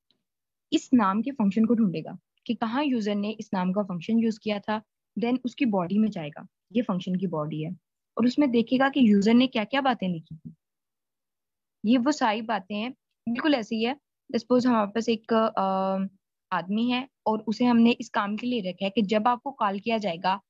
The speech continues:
आपने ना ये balls यहाँ से उठा के यहाँ रख देंगे, ठीक है?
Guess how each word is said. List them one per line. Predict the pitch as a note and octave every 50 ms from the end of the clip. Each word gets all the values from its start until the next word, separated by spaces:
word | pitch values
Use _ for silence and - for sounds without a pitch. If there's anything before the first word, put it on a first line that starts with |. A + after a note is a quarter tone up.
| _ _ _ _ _ _ -
आपने | A3 A3 G#3+ G#3+ A#3+ A#3 A#3+
ना | A#3+ A#3+ A#3+
ये | A#3+ A3+ G#3+ A#3+
balls | F#3+ F3+ E3+ F3 F3+ G3+ G3 G#3
यहाँ | F#3+ F#3 G3+
से | G#3 A#3+
उठा | A#3 - G#3+ F3
के | E3 -
यहाँ | A3+ G3+ F3 F3
रख | F3 D#3+
देंगे, | - - - - - - - _ _ -
ठीक | - A3+ - B3+
है? | B3